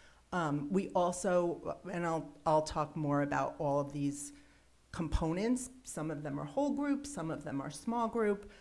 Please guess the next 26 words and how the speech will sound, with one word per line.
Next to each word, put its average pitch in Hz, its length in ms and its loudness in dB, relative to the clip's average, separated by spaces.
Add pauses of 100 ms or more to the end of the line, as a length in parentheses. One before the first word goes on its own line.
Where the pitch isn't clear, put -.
(160)
but 160 360 -4 (120)
it 180 80 -2
is 170 140 -4
a 160 40 0
balance. 131 760 -6 (1400)
And 202 120 2
this 202 160 -4
is 202 80 -8
just - 220 -10 (160)
the 170 80 -2
definition 151 680 0
of, 139 220 0 (100)
of 143 160 -8
some 143 280 0
of 135 120 0
those 135 220 -2
terms. 135 420 -4
Balanced 147 500 -2
literacy, 143 460 -2
I - 80 -4
talked - 340 -4
about 139 260 0
that. 139 180 2
It's - 160 -8
that - 180 -4
framework. 202 880 4